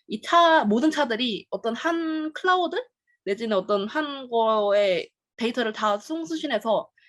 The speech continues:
내 옆에 차도, 내 뭐 뒤에 차도 모든 게 약간 다 정보가 교류가 되면은 오히려 쉬울 수 있는데 지금은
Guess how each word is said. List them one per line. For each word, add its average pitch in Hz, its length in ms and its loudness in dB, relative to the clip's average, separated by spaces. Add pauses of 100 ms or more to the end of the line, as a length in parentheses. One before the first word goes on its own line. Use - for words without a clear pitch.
내 226 80 0
옆에 254 320 0
차도, 339 500 -6 (280)
내 208 360 -2
뭐 190 300 -4
뒤에 240 180 -2
차도 302 360 -2
모든 277 280 -2
게 254 100 -2
약간 190 320 -2
다 185 200 -2
정보가 208 580 -2
교류가 233 340 -2
되면은 190 500 -6 (220)
오히려 269 360 0
쉬울 330 240 0
수 311 140 -10
있는데 175 280 -6
지금은 208 680 -2